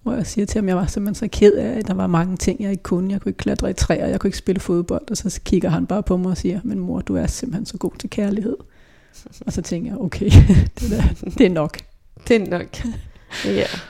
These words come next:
Speaker 1: Ja.
Speaker 2: Så man kan godt være en god mor alligevel,
Speaker 1: Ja.
Speaker 2: selvom man har hjernerystelse, og
Speaker 1: Ja.
Speaker 2: selvom man har migræne.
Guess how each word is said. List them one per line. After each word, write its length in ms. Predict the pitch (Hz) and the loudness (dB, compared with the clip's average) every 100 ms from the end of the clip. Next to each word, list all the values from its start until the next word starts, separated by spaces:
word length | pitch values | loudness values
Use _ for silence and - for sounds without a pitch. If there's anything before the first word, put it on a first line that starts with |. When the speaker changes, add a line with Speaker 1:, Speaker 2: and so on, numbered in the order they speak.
| - - | -20 -4
Speaker 1:
Ja. 160 | 190 139 - - - | 0 0 -4 -20 -10
Speaker 2:
Så 60 | 202 | -4
man 100 | 196 | -4
kan 100 | 185 | 0
godt 200 | 180 165 | -2 0
være 100 | 170 | -4
en 80 | 170 | -4
god 180 | 180 | -6
mor 200 | 170 165 | -6 -8
alligevel, 380 | 170 175 175 175 - | -8 -8 -10 -10 -4
Speaker 1:
Ja. 60 | |
Speaker 2:
selvom 280 | 196 180 170 | 0 0 0
man 180 | 165 165 | -2 -4
har 100 | 175 | -4
hjernerystelse, 800 | 165 160 170 175 - 180 - 185 - | -4 -6 -8 -12 -14 -16 -14 -16 -8
og 100 | 185 | -4
Speaker 1:
Ja. 60 | 202 | -2
Speaker 2:
selvom 240 | 185 175 | -2 -4
man 140 | 180 175 | -8 -8
har 100 | 170 | -10
migræne. 480 | 175 - 180 175 | -12 -14 -14 -14